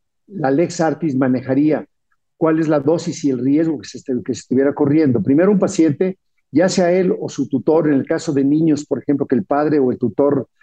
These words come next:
del niño tendría que darte el visto bueno y decir, "Oiga, es este medicamento, la idea es que puede causar este efecto indeseable",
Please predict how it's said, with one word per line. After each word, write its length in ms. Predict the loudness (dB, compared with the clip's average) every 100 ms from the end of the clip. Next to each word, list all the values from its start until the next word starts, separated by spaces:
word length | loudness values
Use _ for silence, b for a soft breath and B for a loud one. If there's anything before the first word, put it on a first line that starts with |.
| b -2
del 120 | 2
niño 200 | 2 2
tendría 240 | 2 0
que 100 | 2
darte 260 | 0 0 -2
el 80 | -2
visto 240 | -2 -2
bueno 180 | 0 0
y 40 |
decir, 140 | 0 0
"Oiga, 240 | 0 -2 b b b -4
es 180 | -2 -2
este 200 | 0 0
medicamento, 760 | 0 0 0 0 0 0 0
la 140 | 2
idea 240 | 0 0 0
es 80 | -4
que 100 | -6
puede 200 | -4 -2
causar 260 | -2 -2
este 180 | -4 -4
efecto 280 | -6 -2 -2
indeseable", 600 | -2 -2 0 0 0 -2